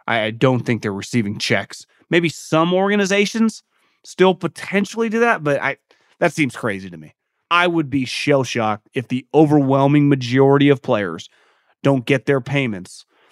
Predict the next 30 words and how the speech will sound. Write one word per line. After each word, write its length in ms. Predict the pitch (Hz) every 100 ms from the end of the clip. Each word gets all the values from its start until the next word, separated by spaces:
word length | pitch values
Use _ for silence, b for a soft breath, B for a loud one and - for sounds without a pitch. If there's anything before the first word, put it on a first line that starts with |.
| _
You 100 | -
know, 120 | 120 113
in, 160 | 120
in 200 | 127 127
golf, 380 | 139 143 135 117
I 60 | 110
think 180 | 117
they 80 | 110
call 220 | 110 117
it 60 | 87
wad 460 | 104 110 113 120 107
Wednesday. 640 | 104 123 131 143 143 147 _ _ _ _ -
That's 180 | 117
after 260 | 120 117 120
you, 280 | 113 113 107 -
you 120 | 113
know, 120 | 98
you 180 | 87 101
play 240 | 120 120
a 40 | 107
golf 240 | 113 117
tournament, 320 | 123 117 113
ends 220 | 117 120
on 140 | 117 113
Sunday, 480 | 123 117 113 117 -
and 160 | 107 101
the 60 |
payout 420 | - 120 110 110
comes 260 | - 113 104
Wednesday, 500 | 104 127 123 143